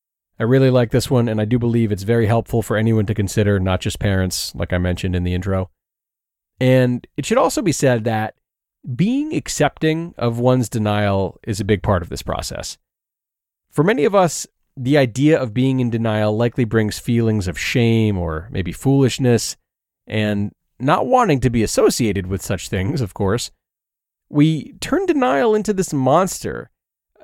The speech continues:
a monster that it really doesn't have to be.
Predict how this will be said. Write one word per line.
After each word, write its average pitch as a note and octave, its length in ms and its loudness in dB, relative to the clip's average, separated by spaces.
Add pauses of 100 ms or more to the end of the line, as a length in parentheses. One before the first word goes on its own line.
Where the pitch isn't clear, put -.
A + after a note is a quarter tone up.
(120)
a - 260 -4
monster B3 460 2
that A#3+ 120 4
it G3 60 2
really E3 240 2
doesn't C#3 260 2
have B2+ 200 -2
to G#2 80 -6
be. F#2 420 -8